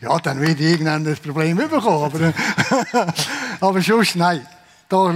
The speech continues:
schauen wir mit, ja, vernünftigen Augen in die Zukunft. Ja, es gibt Veränderung, ja, wir wissen das, aber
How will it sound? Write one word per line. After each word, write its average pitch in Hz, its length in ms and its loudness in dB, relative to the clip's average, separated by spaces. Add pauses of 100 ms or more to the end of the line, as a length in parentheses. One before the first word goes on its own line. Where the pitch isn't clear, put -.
(140)
schauen 190 320 2
wir 185 60 2
mit, 180 380 -2 (300)
ja, 143 280 0
vernünftigen 151 520 -2
Augen 139 300 -2
in 127 60 -8 (180)
die 156 80 -10
Zukunft. 190 520 -4 (100)
Ja, 156 360 0 (120)
es - 100 -16
gibt 208 200 -4
Veränderung, 190 540 0 (340)
ja, 156 360 0 (180)
wir 135 140 -8
wissen 190 340 -2
das, 170 380 -6 (560)
aber 143 280 -6